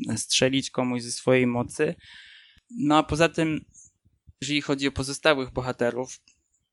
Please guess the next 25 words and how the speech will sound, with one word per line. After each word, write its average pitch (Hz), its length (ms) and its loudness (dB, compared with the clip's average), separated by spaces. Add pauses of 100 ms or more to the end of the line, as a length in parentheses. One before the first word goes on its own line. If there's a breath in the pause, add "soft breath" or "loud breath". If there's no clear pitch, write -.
to 127 500 6
myślę, 135 340 2
że 135 120 -4
dowodem 135 720 2 (180)
na 135 260 4
to, 123 220 -2
że 123 240 -4
tych - 260 -16
bohaterów 127 500 -4
nie 131 100 -6
do 123 120 -6
końca 139 300 0
udaje 127 300 4
się - 120 -8
zbalansować, 127 640 0
jest - 260 -8
cały 139 280 2
trzeci - 360 0
akt 135 220 0
i 127 60 -10
ta 123 140 0
wielka 127 280 0
walka, 120 520 0 (640 soft breath)
w - 80 -18
której 139 720 2